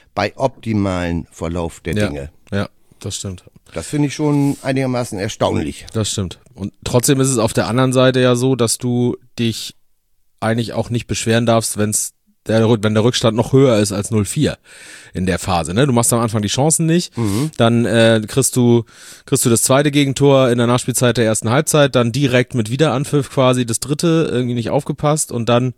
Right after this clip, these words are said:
Speaker 2: als das vierte fällt, ich glaub, so zweiundfünfzigste Minute oder so war's, denkt man schon wieder, „Oh, jetzt geht's schon wieder irgendwie dahin.“
Speaker 1: Ja,
Speaker 2: Und
Speaker 1: da, und da wäre Holstein ja nicht die erste Mannschaft
Speaker 2: Ja.
Speaker 1: gewesen, der das so ergangen wäre an, in der Alli-, Allianz Arena.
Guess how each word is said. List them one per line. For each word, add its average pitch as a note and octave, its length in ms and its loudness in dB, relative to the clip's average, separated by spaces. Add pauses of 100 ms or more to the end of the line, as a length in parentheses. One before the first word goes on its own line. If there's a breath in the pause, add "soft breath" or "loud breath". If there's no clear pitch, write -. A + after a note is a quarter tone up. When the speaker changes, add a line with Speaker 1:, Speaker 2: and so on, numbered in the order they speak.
Speaker 2:
als A2 160 -4
das A2+ 140 -6
vierte D3+ 260 -4
fällt, C3+ 340 0
ich - 80 -14
glaub, G#2 180 -4
so G#2+ 80 -8
zweiundfünfzigste A#2 680 -4
Minute A#2 260 -2
oder A2 140 0
so A2 120 -2
war's, A2 240 -2 (520 loud breath)
denkt G#2+ 160 0
man A2 100 0
schon A2 140 -4
wieder, G2 240 0
„Oh, D2+ 260 -6 (180)
jetzt - 160 -12
geht's G2 200 -6
schon F#2 140 -4
wieder F2 180 -2
irgendwie E2+ 220 -8
dahin.“ E2 360 -6 (320 loud breath)
Speaker 1:
Ja, G#2 180 0
Speaker 2:
Und D#3 40 -2
Speaker 1:
da, A2+ 100 0
und A2+ 120 0
da A2 120 2
wäre A2 160 0
Holstein A#2 320 0
ja G#2 80 0
nicht G#2+ 200 -2
die F2+ 80 -4
erste G#2+ 240 -8
Mannschaft E2+ 360 -6
Speaker 2:
Ja. F2+ 140 0
Speaker 1:
gewesen, F2 180 -4
der E2+ 120 -4
das F2 160 -8
so E2+ 120 -12 (220)
ergangen F2+ 420 -6
wäre E2 280 -4
an, E2 140 -6
in F#2 180 -8
der D2 100 -8
Alli-, E2 240 -10
Allianz E2 420 -10
Arena. G#2 500 -6